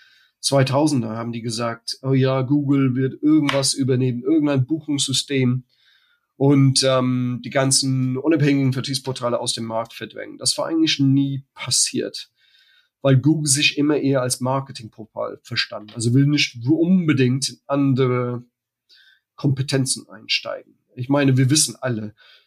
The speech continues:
Google hätte das Geld, ein Trainline oder überhaupt ein Buchungssystem wie Skills oder so aufzukaufen. Das wäre überhaupt kein Problem für Google. Ich glaube eher, dass sie das nicht machen, weil die wissen, dass die eventuell dadurch die großen Bahnen verprellen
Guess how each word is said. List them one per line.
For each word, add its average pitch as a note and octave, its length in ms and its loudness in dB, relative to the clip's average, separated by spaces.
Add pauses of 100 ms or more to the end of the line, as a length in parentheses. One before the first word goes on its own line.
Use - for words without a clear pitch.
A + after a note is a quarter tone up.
(120)
Google C3+ 320 0
hätte C3 280 0
das A#2+ 240 -4
Geld, A#2 540 -4 (960)
ein A#2 140 0
Trainline A#2 560 0
oder A2+ 140 -8 (100)
überhaupt C3+ 460 -4
ein B2+ 120 0
Buchungssystem C3 800 -2
wie A#2+ 60 -4
Skills C3+ 340 2
oder A#2 80 -2
so A#2 220 -6
aufzukaufen. A#2+ 560 -8
Das - 100 -8
wäre - 80 -8
überhaupt C#3+ 320 2
kein A#2 140 -4
Problem A2+ 320 -10
für - 80 -18
Google. - 300 -16 (800)
Ich - 120 -4
glaube D3+ 320 4
eher, E3 300 4
dass D3 160 2
sie C3+ 100 -2
das C3+ 200 -2
nicht C3+ 260 0
machen, C#3 280 -4
weil B2 160 -2
die A#2+ 200 -4
wissen, D3 280 2
dass C3+ 140 -4
die - 160 -20
eventuell D#3+ 680 4
dadurch C3+ 560 -2
die A2+ 160 -16
großen A#2+ 560 -4
Bahnen A2+ 420 -12
verprellen C#3+ 800 -2